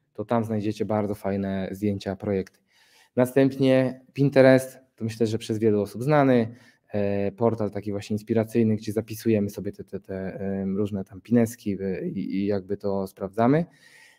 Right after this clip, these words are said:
Następnie Instagram, każdy korzysta, każdy zna, e, raczej, e, na co dzień i jakby tam, e, też można znaleźć dużo inspiracji.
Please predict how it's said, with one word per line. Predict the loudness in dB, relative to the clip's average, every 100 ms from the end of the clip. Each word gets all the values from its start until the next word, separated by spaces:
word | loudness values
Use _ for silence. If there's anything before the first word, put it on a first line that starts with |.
| _
Następnie | 4 8 10 10
Instagram, | 10 8 10 10 10
każdy | 8 4 4 4
korzysta, | 4 4 4 2
każdy | 2 0 0 2
zna, | 4 6 6 4 0
e, | -2 2 2
raczej, | 2 0 -2 0 0 -2 -4 -4 -4
e, |
na | -4
co | 0 0
dzień | 2 0 -2 -2
i |
jakby | -6 -6 -6 -8
tam, | -8 -12 -12 -16 -20
e, | -16
też | -12 -12
można | -12 -10 -12
znaleźć | -10 -12 -10
dużo | -10 -8
inspiracji. | -6 -4 -4 -6